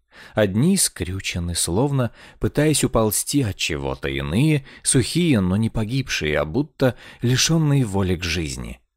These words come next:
Трава на этой земле росла пятнами и местами бледная, как пепел.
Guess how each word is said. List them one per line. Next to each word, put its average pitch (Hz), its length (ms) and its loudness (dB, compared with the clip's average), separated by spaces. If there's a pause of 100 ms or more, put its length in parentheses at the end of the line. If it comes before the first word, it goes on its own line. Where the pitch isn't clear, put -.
(260)
Трава 104 420 2
на 90 160 2
этой 80 180 -2
земле 82 560 -2 (280)
росла 139 400 2
пятнами 71 580 -4
и 98 260 -6
местами 113 720 -2 (200)
бледная, 90 720 0
как - 220 -8
пепел. - 400 -6